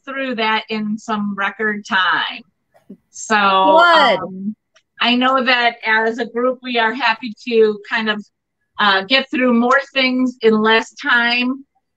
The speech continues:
Speaker 1: Um, that's good for us, gives us more time to get the other things done. It's good for you guys. You get to go and do what you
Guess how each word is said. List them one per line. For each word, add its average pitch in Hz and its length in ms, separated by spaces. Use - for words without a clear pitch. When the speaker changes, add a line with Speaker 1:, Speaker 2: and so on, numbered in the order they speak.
Speaker 1:
Um, 196 540
that's 220 340
good 240 220
for 233 200
us, 233 500
gives 220 200
us 220 180
more 214 160
time 214 300
to 214 80
get 214 240
the 214 100
other 196 200
things 214 500
done. 277 640
It's - 160
good 220 200
for 208 140
you 240 200
guys. 262 520
You 214 140
get 214 200
to 214 120
go 208 300
and 185 240
do 196 180
what 185 220
you - 60